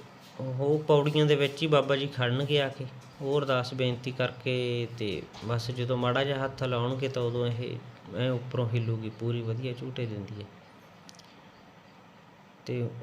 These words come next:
ਅਸੀਂ ਥੱਲਿਓਂ ਤਾਂ ਨਹੀਂ ਵੇਖਿਆ, ਪਰ ਸੰਗਤ ਕਹਿੰਦੀ ਹੈ ਵੀ ਥੱਲੇ ਵੀ ਜੇ ਖੜ੍ਹ ਜਾਈਏ ਆਪਾਂ, ਤਾਂ ਥੱਲੇ ਵੀ ਕਹਿੰਦੇ ਇਸੇ ਤਰ੍ਹਾਂ ਹੀ ਆਈ ਹੁੰਦਾ ਵੀ ਜਿਵੇਂ ਉੱਪਰ ਮਹਿਸੂਸ ਹੁੰਦੇ ਆ ਆਪਾਂ ਨੂੰ ਝੂਟਣੇ, ਉਵੇਂ ਨੀਚੇ ਮਹਿਸੂਸ ਹੁੰਦੇ ਆ।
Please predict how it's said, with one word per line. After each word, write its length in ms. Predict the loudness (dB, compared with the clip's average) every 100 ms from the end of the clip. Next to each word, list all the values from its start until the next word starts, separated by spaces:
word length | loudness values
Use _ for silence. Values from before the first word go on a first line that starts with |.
| -2
ਅਸੀਂ 180 | 0 0
ਥੱਲਿਓਂ 320 | 2 6 6
ਤਾਂ 160 | 6
ਨਹੀਂ 160 | 4 4
ਵੇਖਿਆ, 260 | 4 2 2
ਪਰ 120 | 0
ਸੰਗਤ 400 | 0 0 0 -4
ਕਹਿੰਦੀ 340 | 0 2 4
ਹੈ 60 | 2
ਵੀ 60 |
ਥੱਲੇ 320 | 2 0 4 4
ਵੀ 140 | 6
ਜੇ 100 | 2
ਖੜ੍ਹ 220 | 2 0
ਜਾਈਏ 260 | 0 2 4
ਆਪਾਂ, 220 | 4 0
ਤਾਂ 140 | -2
ਥੱਲੇ 320 | -2 -2 2 2
ਵੀ 140 | 2
ਕਹਿੰਦੇ 340 | 2 2 2
ਇਸੇ 240 | 0 0 -4
ਤਰ੍ਹਾਂ 240 | 0 0
ਹੀ 100 | 2
ਆਈ 200 | 0 -2
ਹੁੰਦਾ 380 | -2 -2 -2 -2 -2
ਵੀ 280 | -4 -4 -4 -8 -8
ਜਿਵੇਂ 260 | -2 2 2
ਉੱਪਰ 320 | 2 2 0 2
ਮਹਿਸੂਸ 400 | 0 0 0 0
ਹੁੰਦੇ 260 | 0 2
ਆ 40 | 0
ਆਪਾਂ 200 | 0 -2
ਨੂੰ 100 | 0 -2 -6 -20 -20 -20 -20 -20 -20 -20 -6
ਝੂਟਣੇ, 380 | -2 0 0 -2 -2
ਉਵੇਂ 340 | 2 4 6
ਨੀਚੇ 360 | 4 0 -2 -2
ਮਹਿਸੂਸ 440 | 0 -2 -2 -2
ਹੁੰਦੇ 280 | -2 -2
ਆ। 20 | -2